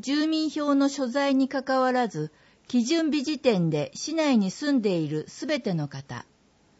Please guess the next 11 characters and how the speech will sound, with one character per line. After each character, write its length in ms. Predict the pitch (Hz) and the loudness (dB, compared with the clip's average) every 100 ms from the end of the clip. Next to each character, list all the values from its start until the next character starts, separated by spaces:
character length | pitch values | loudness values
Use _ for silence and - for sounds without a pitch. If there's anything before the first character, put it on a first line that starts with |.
| _ _ _ _ _ _ - | _ _ _ _ _ _ -4
調 200 | 302 311 | -2 0
査 200 | 320 302 | 2 2
内 320 | 294 269 190 | 4 2 2
容、 380 | 156 147 143 - _ _ _ | 0 0 -4 -8 _ _ _
世 200 | - 254 | -2 0
帯 400 | 247 330 339 277 | 2 2 4 4
員 120 | 214 | 4
に 140 | 185 165 | 4 0
つ 160 | 220 | 0
い 100 | 196 | -2
て、 300 | - 156 139 | -2 -6 -6